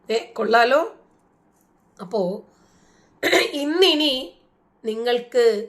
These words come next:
ഇത്തരം കാര്യങ്ങളൊന്നും പറഞ്ഞിട്ടേ പിടിച്ചു നിൽക്കാൻ പറ്റില്ല. പെണ്ണിനെയും ആണിനെയും മറയിട്ട് പഠിപ്പിക്കണമെന്ന് പറഞ്ഞാ പ-, പറയാൻ പറ്റില്ല.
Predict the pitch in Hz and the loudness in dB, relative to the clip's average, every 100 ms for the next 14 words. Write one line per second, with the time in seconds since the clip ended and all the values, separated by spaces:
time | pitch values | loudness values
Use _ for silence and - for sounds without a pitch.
0 | - 185 - 240 240 226 214 180 180 190 | -12 -18 -12 -10 -10 -12 -12 -12 -10 -10
1 | 208 226 220 202 202 - - 180 165 170 | -10 -10 -12 -10 -12 -14 -16 -14 -14 -14
2 | 185 196 214 180 - _ _ _ _ _ | -12 -6 -6 -6 -10 _ _ _ _ _
3 | _ - 196 202 202 196 180 180 170 165 | _ -10 -8 -8 -8 -8 -8 -12 -18 -18
4 | 170 - 165 151 _ _ _ _ _ _ | -20 -20 -20 -20 _ _ _ _ _ _
5 | _ _ _ _ _ _ _ _ _ _ | _ _ _ _ _ _ _ _ _ _
6 | _ _ - 214 226 233 226 220 220 214 | _ _ 0 2 4 6 6 2 -2 0
7 | 226 247 240 240 233 220 - 190 202 208 | 0 0 2 0 -2 -8 -16 -10 -8 -4
8 | 226 226 - 202 202 196 196 190 208 196 | -6 -6 -8 -10 -8 -10 -10 -10 -10 -12
9 | 196 190 170 170 180 180 185 170 165 180 | -12 -14 -14 -14 -14 -16 -20 -20 -18 -18
10 | 180 - 170 180 | -18 -20 -20 -20